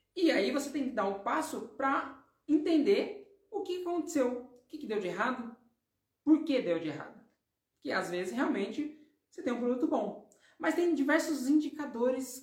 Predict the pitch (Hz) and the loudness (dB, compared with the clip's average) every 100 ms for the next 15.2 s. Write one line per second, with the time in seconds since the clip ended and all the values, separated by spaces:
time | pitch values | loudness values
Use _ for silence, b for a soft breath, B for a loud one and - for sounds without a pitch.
0 | - 262 240 - - - 196 214 185 254 | -8 -4 -4 -6 -14 -12 -6 -4 2 2
1 | 415 - 453 - - - 359 330 381 220 | 2 0 -6 -6 -14 -10 -6 -2 0 0
2 | - - - b b b - 359 359 320 | -2 -8 -20 b b b 0 4 4 6
3 | 330 294 185 - - - _ _ _ _ | 4 4 0 -2 -8 -20 _ _ _ _
4 | _ _ _ 175 175 165 147 135 - _ | _ _ _ -10 -4 -2 -2 -6 -12 _
5 | _ b b b - - 190 180 214 - | _ b b b -14 -2 0 2 0 -2
6 | - 294 - 240 220 220 254 262 214 214 | -4 -4 -2 0 0 0 -2 -4 -4 2
7 | 302 359 370 - - _ _ _ _ _ | 2 2 -4 -10 -20 _ _ _ _ _
8 | _ - 175 220 202 190 196 - 190 180 | _ -12 -10 -6 -4 -4 -4 -8 -12 -12
9 | 156 - 170 - - - - _ _ _ | -14 -14 -16 -14 -12 -12 -14 _ _ _
10 | _ _ _ _ _ _ _ _ _ 139 | _ _ _ _ _ _ _ _ _ -18
11 | - - - - _ _ _ _ _ _ | -16 -14 -16 -18 _ _ _ _ _ _
12 | _ _ _ _ _ _ _ _ _ _ | _ _ _ _ _ _ _ _ _ _
13 | _ _ _ _ _ _ _ _ _ 320 | _ _ _ _ _ _ _ _ _ 0
14 | 339 311 269 320 - - 214 - - - | 4 4 4 2 0 -6 -4 -6 -10 -14
15 | - - | -16 -18